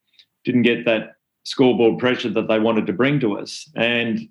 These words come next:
in the end, we're six goals in front, and we sort of held that till halftime and held that till three-quarter time. And in the end, it was enough to hold on by, you know, one goal. And,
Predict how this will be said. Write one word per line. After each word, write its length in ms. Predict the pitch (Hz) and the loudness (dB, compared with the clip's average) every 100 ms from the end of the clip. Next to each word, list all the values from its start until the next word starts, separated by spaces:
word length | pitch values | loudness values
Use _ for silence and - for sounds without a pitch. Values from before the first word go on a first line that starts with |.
| - | -2
in 100 | 139 | 0
the 140 | 120 | 2
end, 160 | 117 113 | 0 0
we're 80 | 110 | 0
six 260 | 135 110 | -2 -4
goals 300 | - 113 110 | 0 2 2
in 120 | 110 92 | -2 -2
front, 320 | 123 123 110 | 0 0 0
and 280 | 110 107 101 _ _ - | 0 0 -2 _ _ -6
we 120 | 120 | -2
sort 180 | 127 113 | 0 0
of 80 | 95 | 2
held 280 | 127 120 117 | 2 2 2
that 340 | 120 - - | 0 -4 -6
till 140 | 117 104 | -2 2
halftime 680 | 123 117 113 120 120 120 | 2 2 -2 0 0 2
and 100 | 110 | 2
held 240 | 120 117 107 | 2 2 2
that 260 | 117 - | 0 -2
till 380 | - 110 104 98 _ - | 0 2 0 -4 _ 0
three-quarter 480 | 131 131 117 107 | 0 2 2 0
time. 460 | - 107 110 117 113 _ _ _ - | 0 -2 0 -2 -8 _ _ _ -6
And 480 | 117 120 117 113 110 - _ _ _ 147 | -2 -2 0 -2 -2 -6 _ _ _ 0
in 140 | 135 | 4
the 180 | 123 131 | 4 2
end, 100 | 127 | 2
it 60 | |
was 180 | 113 110 | 2 2
enough 320 | 120 120 120 - | 2 0 0 0
to 120 | 113 | 2
hold 260 | 123 117 | 4 4
on 220 | 117 120 104 | 2 2 4
by, 360 | 113 110 104 - | 4 2 -2 -6
you 140 | 113 | -2
know, 260 | 107 110 110 _ 160 - | 0 0 -4 _ -18 -2
one 240 | 117 117 | 0 2
goal. 560 | 110 120 123 87 - - _ - | 4 4 2 -2 -10 -20 _ -6
And, 560 | 113 113 110 107 104 | -2 0 0 0 -2